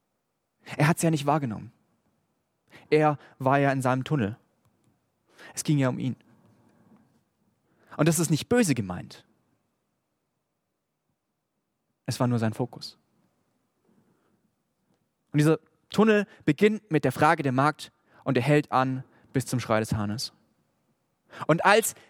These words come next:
Petrus aus seinem Tunnel auftaucht, steht da plötzlich Jesus. Und der dreht sich zu ihm um und blickt ihn an.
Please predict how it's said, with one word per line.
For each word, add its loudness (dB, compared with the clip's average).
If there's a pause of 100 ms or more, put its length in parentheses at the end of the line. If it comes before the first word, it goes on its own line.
Petrus 2
aus 4
seinem 2
Tunnel 0
auftaucht, -4 (880)
steht -2
da 2
plötzlich -6
Jesus. -8 (2000)
Und -2
der 0 (1700)
dreht 0
sich -10
zu -4
ihm -6
um -8 (1500)
und -4
blickt -2 (720)
ihn -6 (240)
an. -10